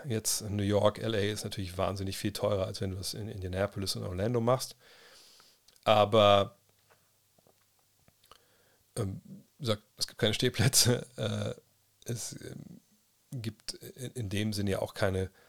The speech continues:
hunderte oder auf die hundert Jahre alte Tradition oder so. Es gibt keinen Aufstieg, keinen Abstieg.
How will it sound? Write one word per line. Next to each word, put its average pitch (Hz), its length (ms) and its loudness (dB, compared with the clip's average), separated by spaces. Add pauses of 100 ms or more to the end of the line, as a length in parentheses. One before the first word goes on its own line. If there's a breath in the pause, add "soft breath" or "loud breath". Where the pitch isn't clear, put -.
(580 soft breath)
hunderte 107 880 0
oder 101 280 -6
auf - 100 -10
die 92 120 -6
hundert 101 220 -4
Jahre 107 300 0
alte - 180 -10
Tradition 107 640 -2
oder 104 200 -2
so. 101 260 -2
Es 104 140 -4
gibt - 140 -18
keinen 101 180 -4
Aufstieg, 110 400 0
keinen 110 120 -6
Abstieg. - 520 -2